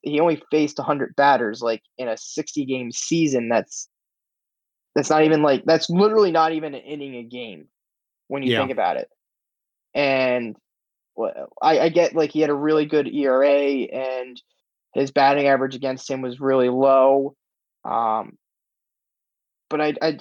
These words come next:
Speaker 1: I just, I'm not a fan of a re-, reliever winning Rookie of the Year. I think that is a testament to the season itself,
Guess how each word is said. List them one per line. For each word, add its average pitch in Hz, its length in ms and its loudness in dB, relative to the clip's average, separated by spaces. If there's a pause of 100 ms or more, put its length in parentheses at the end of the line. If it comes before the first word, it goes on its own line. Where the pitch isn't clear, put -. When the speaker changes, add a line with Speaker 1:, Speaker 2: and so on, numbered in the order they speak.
Speaker 1:
I 151 180 2
just, 151 240 -12
I'm 147 120 -6
not 151 200 2
a 151 40 -4
fan 147 280 -4
of 139 120 -4
a 139 60 -6
re-, 131 420 -6
reliever 135 520 0
winning 127 280 -2
Rookie 127 320 -2
of 120 80 -2
the 123 80 -6
Year. 123 440 2 (340)
I 139 100 4
think 135 180 0
that 139 240 4
is 139 140 0
a 127 60 -6
testament 139 580 -2
to 131 680 -2
the 131 80 -4
season 143 420 -2
itself, 139 540 0